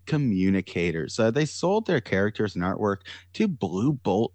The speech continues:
cover artist L B Cole, who used his new assets and, uh, partnered with a Kramer, and they began Star Publications. Uh, the first title was Blue Bolt, which continued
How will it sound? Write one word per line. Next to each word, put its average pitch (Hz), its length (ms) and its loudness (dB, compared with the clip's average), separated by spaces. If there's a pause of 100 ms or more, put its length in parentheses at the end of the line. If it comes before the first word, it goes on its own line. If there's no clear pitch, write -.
cover 110 340 0
artist 101 440 2
L 156 220 4
B 180 220 2
Cole, 110 420 4
who 92 140 4
used 110 500 4
his 95 220 -2
new 165 400 4
assets 110 600 0 (360)
and, 123 260 4
uh, 139 200 8
partnered 143 540 2
with 107 200 2
a 85 80 -2
Kramer, 143 520 4 (240)
and 127 120 4
they 175 80 6
began 101 560 -2
Star 85 560 -4
Publications. 110 1080 -2 (320)
Uh, 104 240 2
the 117 80 -4
first 135 320 0
title 123 380 4
was 110 240 2
Blue 123 280 2
Bolt, 135 500 0
which 104 200 -4
continued 160 640 -2